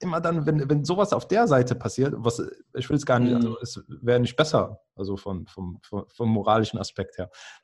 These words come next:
Speaker 1: Aber ich find's immer trotzdem sehr interessant, auf, auf welchem Niveau dann da diskutiert wird. Und so, „Ja, er ist ja sowieso bekloppt.“ Und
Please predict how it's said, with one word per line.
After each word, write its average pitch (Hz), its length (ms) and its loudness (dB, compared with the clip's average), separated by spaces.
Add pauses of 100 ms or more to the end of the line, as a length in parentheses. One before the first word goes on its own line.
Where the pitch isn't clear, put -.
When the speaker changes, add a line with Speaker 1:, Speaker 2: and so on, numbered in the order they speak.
(120)
Speaker 1:
Aber 123 180 -4
ich 127 80 -2
find's 143 160 0
immer 160 200 0
trotzdem 151 320 0
sehr 160 160 -2
interessant, 151 500 -2
auf, 120 300 -4
auf 113 180 -8
welchem 143 320 0
Niveau 127 340 2
dann 123 260 2
da 135 180 2
diskutiert 180 640 -4
wird. 180 220 -2 (640)
Und 117 100 -2
so, 117 100 0
„Ja, 147 220 2
er 135 120 2
ist 131 100 -4
ja 131 100 0
sowieso 120 320 2
bekloppt.“ 147 560 2
Und 113 260 0